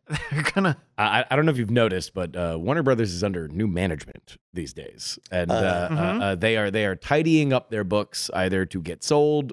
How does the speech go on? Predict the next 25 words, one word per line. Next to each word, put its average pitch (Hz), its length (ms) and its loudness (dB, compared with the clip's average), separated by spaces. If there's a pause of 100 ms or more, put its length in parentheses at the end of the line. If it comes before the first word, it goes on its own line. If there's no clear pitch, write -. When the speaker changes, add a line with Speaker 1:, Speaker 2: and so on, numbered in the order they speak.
Speaker 2:
or 110 260 0
to 101 400 2 (440)
do 123 140 4
a 123 60 2
thing 110 240 0
where 107 100 0
they 104 160 0
do 92 180 -2
three 143 540 2
prestige 113 600 -4
H 101 220 -4
B 101 140 0
O 101 80 2
dramas, 98 480 0
and 98 120 -4
the 95 100 -2
rest 101 380 -2
is 101 140 -8
Chip - 240 -2
and 107 100 -6
Joanna 95 420 0
Gaines 92 460 -4
making 92 560 -6
a 90 120 -6
lamp, 80 440 -8